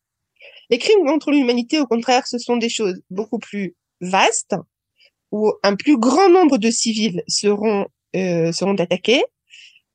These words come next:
Euh, c'est de façon plus systématique. Par exemple, euh, un soldat qui tire dans la tête d'un prisonnier, c'est un crime de guerre. Un crime contre l'humanité, c'est, c'est,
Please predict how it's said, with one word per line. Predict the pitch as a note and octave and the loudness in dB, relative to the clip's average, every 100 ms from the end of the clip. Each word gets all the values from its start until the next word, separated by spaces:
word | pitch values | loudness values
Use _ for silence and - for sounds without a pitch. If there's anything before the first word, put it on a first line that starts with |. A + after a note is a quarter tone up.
| _ G#3 | _ 2
Euh, | G#3+ G#3+ | 2 2
c'est | - - C4+ | -2 -4 0
de | C#4 | 2
façon | D4+ D4 D#4 | 4 4 2
plus | D4+ | 0
systématique. | - - C4 A#3 G#3 A3 D#4 - | -4 -2 -2 0 -2 -6 -8 -4
Par | G#3+ | -2
exemple, | A3+ B3+ C#4+ A#3 - | 0 2 2 0 0
euh, | G3+ | 2
un | B3 | 2
soldat | C#4 D4+ B3+ D4 | 2 2 2 2
qui | D4+ - - | 0 -8 -16
tire | - D4 D#4+ C4 | -2 2 2 2
dans | |
la | B3+ A3+ | 2 2
tête | B3 B3 | 2 2
d'un | A#3 | 0
prisonnier, | A#3 B3 A3+ A3+ | 0 -2 0 -2
c'est | G#3+ F#3+ | -4 -6
un | |
crime | F#3+ - F#3+ | -6 -4 -2
de | F#3+ | 0
guerre. | A3 E4+ C5 _ _ _ _ _ _ _ _ _ | 2 2 -2 _ _ _ _ _ _ _ _ _
Un | A3+ A3+ | 0 0
crime | A#3 F#4 G4+ | 0 2 2
contre | C#4+ D4 C#4 | 2 -2 -2
l'humanité, | C4+ A#3+ - | -2 -4 -6
c'est, | G#3+ - | -10 -10
c'est, | - | -8